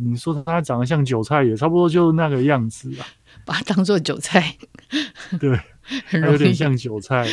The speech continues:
Speaker 2: 对。
Speaker 1: 那比较特别的是，我觉得有一个特征很清楚，那也是我从这个清代文献里面可以确定说他在写的晚香玉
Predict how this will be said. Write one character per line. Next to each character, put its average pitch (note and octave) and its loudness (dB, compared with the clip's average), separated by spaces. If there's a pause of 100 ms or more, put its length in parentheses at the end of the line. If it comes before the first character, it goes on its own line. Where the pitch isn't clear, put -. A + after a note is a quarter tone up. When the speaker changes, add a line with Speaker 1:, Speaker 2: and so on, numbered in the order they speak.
(220)
Speaker 2:
对。 - -6 (120)
Speaker 1:
那 D3+ -2 (680)
比 C#3+ 2
较 F#3 2
特 F#3+ 4
别 C3 4
的 B2+ 4
是， B2+ -2
我 B2 2
觉 B2 -4
得 B2 -2
有 A#2 -2
一 C3+ 0
个 C#3 0 (380)
特 D#3+ 2
征 C#3+ 0
很 G#2 -6
清 C3+ -2
楚， G#2+ -8
那 D3 -2
也 A#2 -2
是 - -4
我 A#2+ 0
从 A2+ -2
这 C3 -2
个 A2+ -4 (320)
清 C#3+ -4
代 C#3+ -2
文 A2+ 0
献 C3 0
里 G2+ -2
面 A#2+ -2
可 B2+ -2
以 G#2+ -2
确 D3 2
定 A#2+ -2
说 A#2+ -6
他 C3+ -6
在 C3+ -2
写 G2 -6
的 A2 -6
晚 G2 -8
香 B2+ -4
玉 B2 0